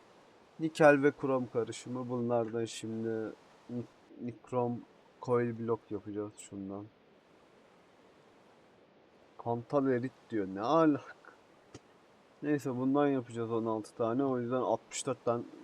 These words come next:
iki stack bundan yapacağız. Sonraki bölüm. Krom lazım sadece. Saat kaç?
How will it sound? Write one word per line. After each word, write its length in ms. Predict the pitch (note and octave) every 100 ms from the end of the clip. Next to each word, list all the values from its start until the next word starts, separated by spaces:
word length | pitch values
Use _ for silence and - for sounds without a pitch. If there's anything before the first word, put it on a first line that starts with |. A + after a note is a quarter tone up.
| G2+
iki 140 | A#2
stack 320 | - B2+ B2
bundan 240 | - G#2+ G#2+
yapacağız. 420 | G2+ - - F#2 - - - - - - - -
Sonraki 420 | - F#2+ F2+ - C3
bölüm. 300 | A2 A2 A2 - - - - - - - - - - - - - -
Krom 320 | C#3 C3+ A#2
lazım 260 | G#2 F#2+ G2+ -
sadece. 340 | G2 F#2 F2+ F#2 _ _ _ _ _ _ _ _ _ _ _ _ _ _ _ _ - - _ _ _ - _ _ _ - _ - _ - -
Saat 320 | D3 D#3 -
kaç? 760 | - D3+ - - - - -